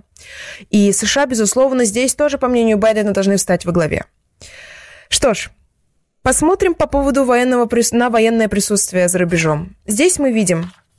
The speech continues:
тезис номер один. Усиление военного присутствия.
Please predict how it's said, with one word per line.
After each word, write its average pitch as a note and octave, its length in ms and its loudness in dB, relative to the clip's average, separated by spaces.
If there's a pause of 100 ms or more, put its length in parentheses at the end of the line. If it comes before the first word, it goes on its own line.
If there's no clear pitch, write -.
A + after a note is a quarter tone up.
тезис A#3 300 0
номер G#3 240 2
один. F#3+ 320 -4 (500)
Усиление B3 540 2
военного F3+ 320 0
присутствия. - 540 -14